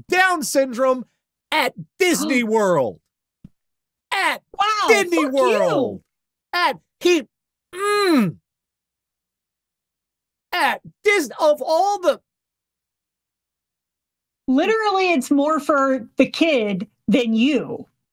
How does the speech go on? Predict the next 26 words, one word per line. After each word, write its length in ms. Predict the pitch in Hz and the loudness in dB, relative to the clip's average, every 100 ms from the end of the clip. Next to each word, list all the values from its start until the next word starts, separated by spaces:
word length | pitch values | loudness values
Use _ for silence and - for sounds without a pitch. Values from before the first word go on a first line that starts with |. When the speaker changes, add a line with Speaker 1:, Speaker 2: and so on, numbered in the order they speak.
| _ _ _ _ _ _ _ _ _ _ _ _ _ - | _ _ _ _ _ _ _ _ _ _ _ _ _ -4
Speaker 2:
Or 220 | 262 262 | -2 0
the 120 | 247 | -2
person. 480 | 202 269 269 247 180 | 0 -2 0 -4 -4
I 120 | 190 | -2
don't 120 | 233 | 0
know 160 | 233 226 | 0 0
if 100 | 220 | -2
it's 140 | 220 | -2
a 40 | 240 | -2
kid 200 | - 269 | 0 2
or 60 | |
not, 280 | 202 180 170 | 2 0 -2
but 220 | 240 233 - _ _ _ _ _ _ _ - - _ _ _ _ _ _ _ _ _ _ _ - | -2 -2 -4 _ _ _ _ _ _ _ -12 -12 _ _ _ _ _ _ _ _ _ _ _ -2
Speaker 1:
This, 340 | 440 311 - - _ _ | 0 0 -2 -12 _ _
you 460 | 392 403 392 208 _ - | -4 0 0 -2 _ -4
do. 560 | 349 403 392 370 180 - _ _ _ - | 0 2 2 0 -2 -6 _ _ _ -6
Florida 320 | 247 262 240 | 0 0 0
man 220 | 240 240 | 0 -2
was 100 | 202 | 0
arrested 440 | 180 226 247 220 202 | 2 2 2 2 2
after 200 | - 202 | 2 0
he 40 | |
allegedly 340 | 190 254 214 165 | 0 0 0 -4
caused 480 | - 330 370 - - | 0 2 2 -2 0
a 140 | 277 277 | 2 2
fight 520 | - - 339 233 | -2 -2 0 0